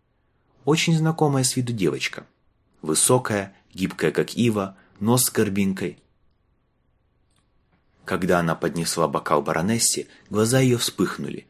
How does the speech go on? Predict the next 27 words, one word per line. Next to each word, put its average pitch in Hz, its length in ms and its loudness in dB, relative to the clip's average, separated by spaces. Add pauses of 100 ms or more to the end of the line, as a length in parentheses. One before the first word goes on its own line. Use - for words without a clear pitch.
(180)
раскрылись 107 580 2
точно 90 300 -2
цветок 101 420 0
навстречу 82 440 -2
солнцу, 107 540 0 (160)
осветились 120 560 -2
радостью. - 540 -4 (480)
Когда 80 320 -2
она 78 80 -2
склонилась 82 500 -2
перед 82 240 -2
Вербой, 87 480 0 (300)
а 117 80 -4
затем 143 240 2
подняла 104 420 0
глаза, 110 480 0 (180)
взгляд 120 380 0
ее 135 140 0
сделался 101 480 0
изумленным, 92 600 -2 (420)
а 76 100 -12
черные 80 400 2
брови 101 400 0 (240)
озадаченно 123 640 0
сошлись 90 400 -2
у 80 40 -6
переносицы. 78 680 -4